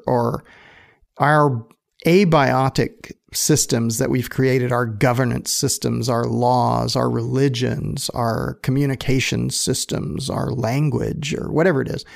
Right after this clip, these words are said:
we think is more important than the symbiotic relationships between other life forms. And this is fundamentally false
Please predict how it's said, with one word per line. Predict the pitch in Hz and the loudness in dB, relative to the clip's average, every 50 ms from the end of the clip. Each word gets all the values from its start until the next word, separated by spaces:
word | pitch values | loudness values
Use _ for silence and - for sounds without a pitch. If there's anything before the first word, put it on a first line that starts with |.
| - - - - - - - - - - | -20 -20 -20 -20 -20 -20 -20 -14 -6 0
we | - 139 143 143 | 2 4 4 4
think | 135 - - 160 156 143 - | 2 2 2 2 2 2 2
is | 135 127 117 113 | 2 2 2 0
more | 127 127 139 160 185 196 180 | 0 2 4 6 6 6 6
important | 165 139 123 - 131 127 127 - 165 - - - - - _ _ _ _ _ _ _ _ _ _ _ | 6 4 4 4 4 4 2 0 -2 -6 -8 -14 -20 -20 _ _ _ _ _ _ _ _ _ _ _
than | - 127 120 135 123 123 123 120 120 120 117 117 120 - - _ _ _ _ _ _ _ _ _ | -6 -2 0 2 2 2 2 2 0 0 0 -2 -4 -6 -10 _ _ _ _ _ _ _ _ _
the | 208 170 143 | -6 -2 -2
symbiotic | 127 - - 156 147 135 131 131 120 117 120 123 - - | 0 2 2 2 4 4 4 2 2 2 0 -2 -2 -2
relationships | 127 120 120 117 120 - - 117 117 - 127 - - - | 0 0 0 0 0 -2 -4 -4 -4 -2 -4 -4 -4 -6
between | - - 127 - - 123 120 87 - - - 147 - _ _ - - 95 _ _ _ _ - | -6 -6 -6 -4 -2 -2 -2 -2 -4 -6 -8 -10 -12 _ _ -20 -20 -20 _ _ _ _ -10
other | - 175 135 131 117 | -6 -4 -2 0 0
life | 110 113 120 147 180 202 202 | 0 0 0 0 0 0 -2
forms. | - - - - - - - - - - - - - _ _ - - - - - _ - | -4 -6 -6 -6 -6 -6 -10 -10 -12 -14 -14 -16 -18 _ _ -20 -20 -20 -20 -16 _ -2
And | 131 131 139 | 0 2 4
this | 170 - - | 4 4 2
is | 196 139 - - | 2 0 0 0
fundamentally | - 147 135 131 127 120 123 127 120 120 120 | 0 0 0 0 0 0 0 0 0 -2 -4
false | 113 - - 160 175 214 - - - - - - - - - | -4 -2 -2 -2 0 0 -2 -4 -4 -4 -2 -2 -2 -4 -8